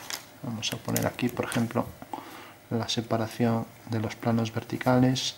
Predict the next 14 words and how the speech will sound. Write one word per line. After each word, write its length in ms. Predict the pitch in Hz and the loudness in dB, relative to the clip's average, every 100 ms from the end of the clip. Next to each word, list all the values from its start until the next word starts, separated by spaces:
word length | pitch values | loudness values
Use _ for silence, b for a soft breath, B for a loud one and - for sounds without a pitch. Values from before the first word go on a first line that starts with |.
| - | -2
y 100 | 123 | 0
de 240 | 117 120 117 | 4 2 4
horizontal 640 | 120 113 120 113 113 113 | 2 2 0 -2 0 0
y 60 | 110 | -2
de 100 | 113 | -2
perfil. 420 | - - 120 110 - - - - | -4 0 0 0 -4 -20 4 10
<clears throat> 180 | 151 - - - B B B B - 127 | 10 10 0 -10 B B B B -4 -2
Y 60 | |
esta 240 | 113 - 123 | -2 -2 -2
es 100 | 135 | 4
la 140 | 127 | 6
línea 300 | 120 123 120 | 8 8 6
de 80 | 120 | 2
tierra. 420 | - 110 - - | -2 -6 -6 -10